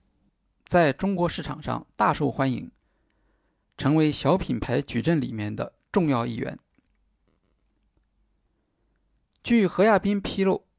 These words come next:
二零一六年之后，来自小品牌矩阵的新产品对宝洁增长的贡献超过了百分之八十。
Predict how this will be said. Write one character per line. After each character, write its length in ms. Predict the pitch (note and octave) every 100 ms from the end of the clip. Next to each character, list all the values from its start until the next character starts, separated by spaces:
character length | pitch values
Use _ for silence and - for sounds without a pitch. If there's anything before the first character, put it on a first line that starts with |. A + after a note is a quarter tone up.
| _ _ _ _ -
二 160 | A#3
零 140 | G#3+ G#3+
一 80 | A3
六 140 | A3+
年 180 | F3 F3+
之 80 | G3
后， 300 | - - _ _ _ _ _ _ _ _ _ _ _
来 180 | - D3+
自 220 | G#3+ A3
小 200 | D#3 E3+
品 200 | A3 E3
牌 220 | C3+ C#3
矩 180 | D#3+ B2
阵 220 | A2+ D3+
的 280 | A#2+ A#2+ B2+
新 220 | - G#3
产 240 | G#3+ C#3+ C#3
品 240 | - - _ _ -
对 220 | F3 D#3
宝 260 | - A#2+ A2+
洁 200 | C3+ E3+
增 240 | G#3+ G#3+
长 180 | - -
的 140 | -
贡 260 | - G3+ C3+
献 240 | - - - _ _ _
超 280 | - - D#3+
过 180 | D#3 C3+
了 160 | B2 -
百 140 | - A#2
分 120 | C3+
之 120 | B2+
八 200 | - F#3
十。 280 | G#3 - -